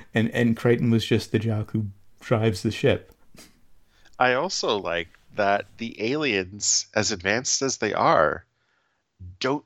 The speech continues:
Speaker 2: really know how things work. <laughs>
Speaker 1: Yeah,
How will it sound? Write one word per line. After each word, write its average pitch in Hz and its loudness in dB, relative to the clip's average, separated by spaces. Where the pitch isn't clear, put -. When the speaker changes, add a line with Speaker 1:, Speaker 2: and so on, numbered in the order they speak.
Speaker 2:
really 123 -2
know 104 4
how 98 4
things 95 0
work. - 4
<laughs> - -10
Speaker 1:
Yeah, 123 4